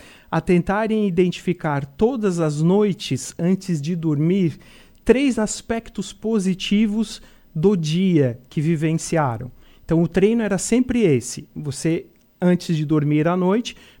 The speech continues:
precisava relembrar e eleger três coisas agradáveis, três coisas que você tenha, é, se sentido bem ao longo daquele dia. E a pesquisa foi fazendo um acompanhamento com esse grupo ali de pesquisandos ao longo do tempo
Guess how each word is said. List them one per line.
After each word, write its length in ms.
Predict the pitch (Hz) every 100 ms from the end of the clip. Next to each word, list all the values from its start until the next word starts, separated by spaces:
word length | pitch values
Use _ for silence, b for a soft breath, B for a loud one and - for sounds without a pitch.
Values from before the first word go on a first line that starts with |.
| -
precisava 720 | 160 - 160 160 170 190 240 - -
relembrar 840 | 131 151 202 226 214 170 170 240 - b b
e 120 | 170 185
eleger 500 | 202 175 151 196 202
três 380 | - 254 269
coisas 480 | - 240 247 214 180
agradáveis, 720 | 190 185 175 151 151 170 180 -
três 260 | 170 185
coisas 340 | - 175 185 175
que 80 | 180
você 240 | 165 175
tenha, 340 | - 165 170 160 B B B
é, 720 | - 147 147 143 139 135 127 139
se 180 | - 156
sentido 480 | 185 180 202 180 175
bem 320 | 165 185 208
ao 160 | 180 185
longo 300 | 175 170 170
daquele 360 | 165 165 170
dia. 320 | 151 143 127 - B B -
E 60 | 175
a 40 |
pesquisa 380 | 185 - 220 233
foi 140 | 233
fazendo 420 | - 220 196 214 208
um 140 | 196
acompanhamento 1040 | 190 190 175 - 175 170 165 180 220 214
com 420 | 147 160 165 160 151
esse 240 | 139 -
grupo 400 | 139 170 202 165
ali 180 | 160 165
de 100 | 139
pesquisandos 680 | 151 139 - 139 156 196 165
ao 100 | 151
longo 340 | 156 175 156
do 120 | 147 139
tempo 380 | 170 220 160